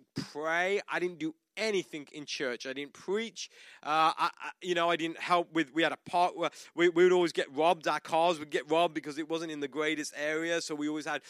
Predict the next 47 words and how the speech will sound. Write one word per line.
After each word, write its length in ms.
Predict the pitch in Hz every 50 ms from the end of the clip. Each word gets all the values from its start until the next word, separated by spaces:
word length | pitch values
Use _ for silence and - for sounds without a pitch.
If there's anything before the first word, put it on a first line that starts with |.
| - - - -
people 380 | 170 175 - 160 170 170 165
who 120 | 151 151 143
were, 160 | 147 147 143
like, 180 | 143 143 - - -
out 160 | 143 151 160
in 60 | 160 156
the 80 | 147
parking 420 | - - 160 156 151 - - 160 151
lot, 220 | 151 156 160 110
just 160 | 123 131 131
making 240 | 143 147 143 151 151
sure 200 | - - 156 151
people 300 | - 160 143 - 143 143
weren't 180 | 143 147 147 135
gonna 140 | 139 135
come 220 | 135 - - 151 151
and 100 | 143 123
break 220 | 139 143 143 135
into 120 | 139 123 120
the 60 | 131
cars. 460 | - - 139 143 151 151 151 143 123
And, 100 | 123 104 - - - - - - - -
and, 500 | 135 139 139 139 139 139 139 127 - 143
uh, 340 | 143 139 139 139 143 139 - _ _ -
I 80 | 185 247
didn't 140 | 285 277 311
even 200 | 311 294 285 247
do 140 | 285 294 302
that. 440 | 320 311 285 185 - - - - - _ - - - - _ -
I 160 | 196 247 285
didn't 140 | 285 302 277
wanna 180 | 277 254 247 208
do 220 | 196 233 220 185 - -
anything 720 | 185 233 277 285 285 226 - - 208 196 196 196 196 - - - - -
at 340 | 190 190 196 196 185 - - -
all. 440 | 208 247 262 262 247 220 185 151 - - - 175 - -
And 120 | 202 220
I 120 | 214 214
sat 580 | 202 - - - - - 262 269 285 277 277 269
there 320 | 226 214 202 196 190 180 - - - _
for 160 | - - 202
one 360 | 196 185 214 240 262 269 254
year. 400 | 233 202 190 185 180 180 180 175 - _ _ _
I 80 | - 175
came 220 | - - 233 240 226
to 100 | 233 208
church, 520 | - - 208 202 196 190 202 190 - -